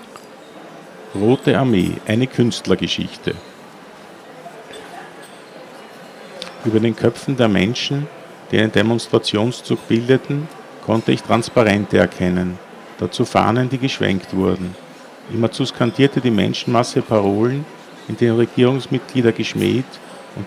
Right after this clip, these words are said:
die gesamte Regierung zum Rücktritt aufgefordert wurden. In Seitenstraßen sah ich Polizisten in Kampfanzügen. Viele saßen in Mannschaftswegen und verfolgten das Geschehen.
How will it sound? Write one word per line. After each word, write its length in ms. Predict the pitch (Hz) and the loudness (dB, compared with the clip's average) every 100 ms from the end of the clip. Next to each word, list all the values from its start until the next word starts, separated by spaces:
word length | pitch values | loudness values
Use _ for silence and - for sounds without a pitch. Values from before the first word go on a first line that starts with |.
| - | -4
die 80 | 117 | -2
gesamte 420 | - 113 - 131 | 2 2 4 2
Regierung 340 | 127 123 120 | 4 4 2
zum 200 | - 127 | 0 2
Rücktritt 360 | 110 107 - - | 2 2 -2 0
aufgefordert 720 | 98 - 104 - 98 92 - | 0 0 -6 -2 0 0 -2
wurden. 400 | 98 92 92 92 - - - - - - 104 | -2 -2 -2 -8 -12 -20 -18 -18 -18 -12 -8
In 100 | 101 | 2
Seitenstraßen 760 | 101 113 - 117 - 117 135 | 4 4 2 -2 2 2 2
sah 160 | - 127 | 0 0
ich 140 | 117 | 0
Polizisten 520 | 127 120 - 139 - | -6 -6 -4 -4 -2
in 140 | 135 120 | -4 -2
Kampfanzügen. 920 | 113 104 - 98 92 - 95 92 92 - - - - - | -2 -2 -4 -8 -6 -4 -4 -4 -8 -10 -20 -20 -18 -4
Viele 160 | 117 113 | 0 2
saßen 320 | 110 120 - | 4 4 2
in 100 | 120 | 4
Mannschaftswegen 760 | 101 113 - 139 - 123 120 | 4 4 0 -4 2 2 4
und 80 | 123 | 2
verfolgten 520 | 139 - 107 - 123 | 0 2 0 0 -2
das 200 | 120 - | -2 -2
Geschehen. 540 | - - 104 92 92 | -6 0 2 2 0